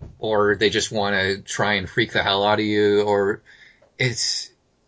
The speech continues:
eh, like, and this is, this is, my brain is starting to just lose any sense of structured thought because we're getting into a very big, broad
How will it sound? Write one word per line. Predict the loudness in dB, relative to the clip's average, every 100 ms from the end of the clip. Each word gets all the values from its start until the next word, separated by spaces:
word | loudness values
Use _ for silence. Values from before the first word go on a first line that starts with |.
| _ _ -8
eh, | -8 -4
like, | -2 2
and | 2 2 2
this | 0 -2
is, | -6 -4
this | -4 -2
is, | -6 -8
my | -4 -2
brain | -2 -2 -2
is | -4 -4
starting | -4 -4 -6
to | -8
just | -4 -4 -6 -12 -14 _ _ _ _ _ _ _ _ _ -4
lose | -4 -2
any | -2 -2
sense | -2 -4 -4 -8
of | -8
structured | -10 -4 -4 -4 -6 -6
thought | -2 -2 -2
because | -2 -4 -4
we're | -4
getting | -2 -4
into | -4 -4
a | -4
very | -2 0 2 0 -4 -10 -20 -4
big, | 0 0 -2 -8
broad | -10 -6 -2 -4 -6